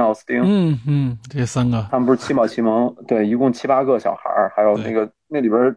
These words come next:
Speaker 1: 乔什·布伦伦演的是他们的一个孩子的哥哥吧，我记得是。
Speaker 2: 嗯。
Speaker 1: 一起去寻宝的那么一个故事。那个是在《夺宝奇兵》的第二年。然后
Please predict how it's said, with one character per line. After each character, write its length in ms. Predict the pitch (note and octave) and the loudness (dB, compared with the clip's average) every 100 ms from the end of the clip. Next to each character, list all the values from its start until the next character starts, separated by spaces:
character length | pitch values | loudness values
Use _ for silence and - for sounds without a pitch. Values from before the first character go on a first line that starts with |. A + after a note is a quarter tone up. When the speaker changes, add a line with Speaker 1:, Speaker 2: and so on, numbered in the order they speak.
| - | -4
Speaker 1:
乔 160 | - | -6
什· 80 | C3 | -4
布 60 | C#3 | 0
伦 120 | B2+ | 0
伦 140 | B2 C#3+ | 0 0
演 160 | A#2+ | -2
的 80 | G2+ | 0
是 120 | A#2+ | -4
他 160 | A#2 C3 | -2 -2
们 100 | C3+ | 0
的 80 | A2+ | 2
一 140 | A2 | 2
个 120 | C3 | 2
孩 300 | B2+ - F#2+ | -2 -2 -2
子 60 | B2+ | 0
的 80 | B2+ | -2
哥 260 | D3+ F#3+ | 0 2
哥 100 | C#3+ | 2
吧， 140 | F#2+ - | 0 -4
我 80 | |
记 100 | A2 | -6
得 140 | - - | -14 -16
是。 100 | - _ _ | -18 _ _
Speaker 2:
嗯。 260 | A2 G2 - _ _ _ | -10 -10 -14 _ _ _
Speaker 1:
一 140 | B2 | -4
起 100 | G#2 | 0
去 100 | G2+ | 0
寻 220 | - A2+ | 0 0
宝 180 | C#3 - | 0 -2
的 80 | F#2+ | -2
那 40 | A#2+ | 0
么 80 | A#2 | 2
一 40 | |
个 120 | G2 | 2
故 200 | F#2+ G#2 | 0 -2
事。 160 | G2 - - _ | -2 -6 -16 _
那 140 | - C#3+ | -8 -4
个 80 | C3+ | -2
是 160 | - | -4
在 420 | B2 C3 C3 A2 A2 - - | 0 2 2 2 -6 -12 -4
《夺 100 | C3+ | 0
宝 120 | A#2 | 0
奇 120 | - | -2
兵》 200 | C3 C#3+ | -4 0
的 120 | B2+ G#2+ - _ | -2 -2 -10 _
第 100 | - | -2
二 160 | D3 A#2+ | 2 2
年。 280 | E2+ - - _ _ _ _ _ _ _ | -2 -8 -12 _ _ _ _ _ _ _
然 120 | B2 | -2
后 120 | C#3 | 2